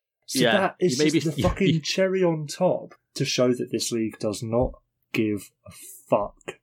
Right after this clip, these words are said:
Speaker 1: about what its members do to each other. Be it, be it assaulting each other on the ice, be it assaulting each other off the ice,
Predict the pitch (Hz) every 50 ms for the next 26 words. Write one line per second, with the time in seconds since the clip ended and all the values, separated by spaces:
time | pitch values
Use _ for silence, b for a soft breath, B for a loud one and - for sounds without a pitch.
0 | _ _ - 127 - 117 104 104 107 110 - - 135 117 113 113 110 110 - -
1 | _ - _ _ _ _ _ _ _ _ - - - - - 143 131 120 117 120
2 | 117 113 113 104 113 107 104 98 92 - _ - 113 104 104 98 - - 113 123
3 | 120 113 - - 131 113 110 101 92 - - B B B B B B B B _
4 | _ 147 127 120 113 113 110 110 - - _ _ _ _ _ _ _ _ _ _
5 | _ _ _ 170 143 - 156 131 120 113 117 - - - 175 180 156 160 165 175
6 | 165 - - 165 143 147 139 135 131 123 117 113 113 113 110 107 - - - -
7 | _ _ _ _ _ _ _ _ _ - 135 120 117 - - - - - 175 151
8 | 131 143 139 135 - - 123 110 110 117 120 120 - - 120 113 110 110 110 104
9 | - -